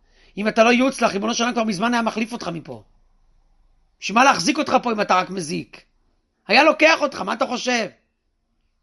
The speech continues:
יש לו כוח אדם מיותר? לא צריך אותך פה סתם. אם הוא שם אותך,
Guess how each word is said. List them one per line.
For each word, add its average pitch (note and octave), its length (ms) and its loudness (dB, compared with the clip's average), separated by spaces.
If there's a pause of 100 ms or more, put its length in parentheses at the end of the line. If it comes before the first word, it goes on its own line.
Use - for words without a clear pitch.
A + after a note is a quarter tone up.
(280)
יש F3 120 -4
לו A#3 100 0
כוח A#3+ 240 4
אדם G#3+ 200 0
מיותר? B3 480 4 (1300)
לא C4+ 100 0
צריך E4+ 200 0
אותך E4 240 4
פה C4 100 -2
סתם. A3 380 4 (1120)
אם C#4 100 0
הוא D4 100 2
שם E4 260 6
אותך, C#4 240 2